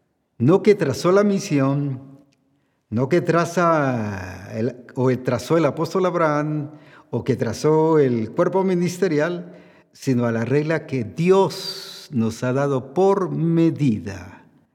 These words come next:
para llegar también hasta vosotros". Ahora, ¿cuál es la regla? Algunos sé que dijeron Cristo, y sí es Cristo,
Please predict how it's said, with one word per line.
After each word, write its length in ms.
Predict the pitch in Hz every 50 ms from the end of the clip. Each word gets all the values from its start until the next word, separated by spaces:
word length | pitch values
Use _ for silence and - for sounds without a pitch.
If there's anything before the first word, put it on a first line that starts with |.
| _ _ _ _ _ _ _ _ -
para 240 | 120 117 113 113 113
llegar 340 | 107 113 107 107 120 123 123
también 380 | - 135 127 120 123 123 123
hasta 280 | 123 120 117 - - 110
vosotros". 760 | 98 104 98 - - 87 87 - - - 101 - - - _ _ _ _ _ _ _ _ _ _ _ _ _ _ _ _ _ _ _ _ _ _ _ _ _ _ _ _ _ _ _ -
Ahora, 320 | - 110 113 113 107 101
¿cuál 240 | - - 127 120 113
es 120 | 127 127
la 120 | 135 139 135
regla? 420 | 139 147 156 160 156 113 92 87 - - - - - _ _ _ _ _ _ _ _ _ _ _ _ _ _ _ _ _ _ _ _ _ _ _ _ _ _ _ _ _ _ -
Algunos 840 | 98 98 98 101 120 123 131 139 139 139 - - - - - - -
sé 280 | - - - - 117 113
que 100 | - 139
dijeron 300 | 123 113 104 117 123 131
Cristo, 480 | 131 - 180 160 127 - - - 117 127
y 80 | 135
sí 320 | 131 - - 117 117 131 135
es 160 | 123 - -
Cristo, 840 | - - 165 165 - - - - 113 131 143 - - - - -